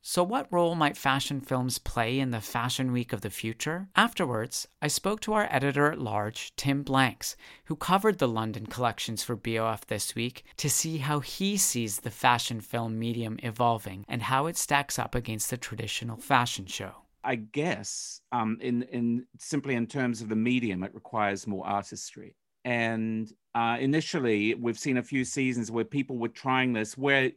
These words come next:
Speaker 2: where it was tentative and it was still, well, experimental in a way. This season, I think we saw it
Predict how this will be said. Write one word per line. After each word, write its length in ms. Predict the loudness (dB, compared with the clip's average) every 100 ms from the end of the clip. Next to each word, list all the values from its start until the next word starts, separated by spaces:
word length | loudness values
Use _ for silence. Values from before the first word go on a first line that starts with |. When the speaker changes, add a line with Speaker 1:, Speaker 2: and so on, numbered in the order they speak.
| -4
Speaker 2:
where 300 | 0 2 4
it 100 | 2
was 580 | 2 2 2 -2 -10 -14 _ _ _ _
tentative 640 | -10 -6 -6 -6 -14 -16 -16 _
and 320 | -8 -4 -2 -4
it 100 | -4
was 160 | -4
still, 320 | -6 -4 -4 -6 -10 -14 -8
well, 200 | -4 -4
experimental 880 | -6 -4 0 2 2 0 -2 -6 -8
in 100 | -6
a 60 |
way. 380 | -4 -4 -6 -8 _ _ _ _
This 220 | -2 0
season, 640 | 0 -2 0 -2 -4 -4 -8 _ _ _
I 60 | 0
think 140 | 2
we 80 | 2
saw 260 | 2 4
it 100 | 4